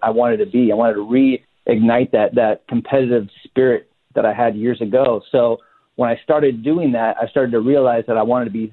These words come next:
someone different. And, and I started to, just to do a lot of discovery. And one day I was in my car, I was listening to Desmond Howard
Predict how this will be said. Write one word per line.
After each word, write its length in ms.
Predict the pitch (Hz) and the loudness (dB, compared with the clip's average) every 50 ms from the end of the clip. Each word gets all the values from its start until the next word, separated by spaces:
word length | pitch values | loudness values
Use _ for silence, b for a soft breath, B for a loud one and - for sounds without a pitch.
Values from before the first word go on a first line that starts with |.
| - _ _ | -14 _ _
someone 320 | - 120 113 110 110 107 101 | -4 -2 -2 -2 -4 -2 -2
different. 380 | 135 135 135 127 107 107 - - _ _ b b b b b _ _ - | -2 -2 0 -2 -2 -2 -4 -8 _ _ b b b b b _ _ -2
And, 400 | 117 120 120 120 120 117 110 113 | 0 0 2 2 0 0 0 0
and 200 | 110 117 120 120 | 0 0 0 0
I 80 | 117 - | 0 0
started 320 | - 143 139 143 139 127 | 0 0 2 2 2 2
to, 220 | 131 123 117 113 - _ _ _ _ _ _ _ | 0 0 -2 -4 -8 _ _ _ _ _ _ _
just 120 | - 147 - | -14 -10 -8
to 60 | 160 | -4
do 140 | 131 165 156 | 0 0 0
a 40 | 147 | 2
lot 220 | 147 143 147 139 | 0 0 -2 -2
of 80 | 135 131 | -6 -8
discovery. 540 | - _ 151 147 147 147 170 185 196 196 - _ _ _ | -6 _ -2 -2 -2 -4 -6 -10 -10 -12 -16 _ _ _
And 320 | - 123 131 131 127 123 123 | -12 -8 -6 -6 -6 -2 -2
one 180 | 135 147 147 | -2 -2 0
day 140 | 143 147 147 | 0 2 2
I 60 | 147 | 2
was 160 | 139 135 131 131 | 0 -2 -4 -6
in 80 | 147 | -6
my 140 | 143 135 131 | -4 -6 -6
car, 360 | - - 143 135 143 151 156 | -4 -4 -2 0 0 0 0
I 40 | 139 | -2
was 100 | 127 113 | -2 -2
listening 280 | 147 147 143 143 143 135 | -4 -6 -4 -6 -8 -10
to 60 | 120 | -6
Desmond 360 | 110 139 143 - 131 127 123 | -4 -4 -4 -4 -4 -10 -10
Howard 420 | - 131 135 135 139 143 143 143 | -6 -4 -2 -2 0 -2 -2 -4